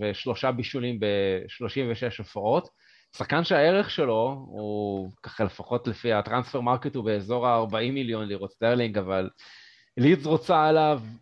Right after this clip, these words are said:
לא מעט כסף, אה, והיו גם פרסומים שג'סי מאר, שהמנג'ר של לידס, דורש תג מחיר של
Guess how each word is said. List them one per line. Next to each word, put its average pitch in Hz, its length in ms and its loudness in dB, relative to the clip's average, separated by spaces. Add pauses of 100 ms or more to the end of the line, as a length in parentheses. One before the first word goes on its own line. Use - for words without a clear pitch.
לא 165 260 4
מעט 127 340 -2
כסף, 131 760 -4
אה, 107 440 -4
והיו 107 240 -4
גם 127 120 -4
פרסומים 127 520 -6
שג'סי 123 480 -2
מאר, 131 260 2
שהמנג'ר 110 640 -2
של - 140 -8
לידס, 92 360 -6
דורש 110 380 0
תג 123 200 0
מחיר 123 320 -6
של 123 160 -6